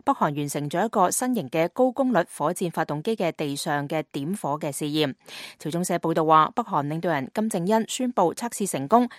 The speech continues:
並且強調世界將會好快睇到佢哋今日取得嘅具有重大意義嘅劃時代勝利。火箭發動機被固定喺地面上被點燃，並冇用於導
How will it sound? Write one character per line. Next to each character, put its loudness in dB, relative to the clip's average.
並 -6
且 -4
強 -6
調 2
世 2
界 4
將 2
會 0
好 0
快 4
睇 -2
到 0
佢 0
哋 2
今 0
日 2
取 -4
得 -2
嘅 2
具 0
有 4
重 -4
大 0
意 -2
義 -8
嘅 4
劃 4
時 -4
代 0
勝 0
利。 4
火 2
箭 -2
發 -4
動 -4
機 2
被 -2
固 -2
定 0
喺 0
地 0
面 -2
上 0
被 -2
點 -4
燃， 2
並 2
冇 2
用 0
於 0
導 0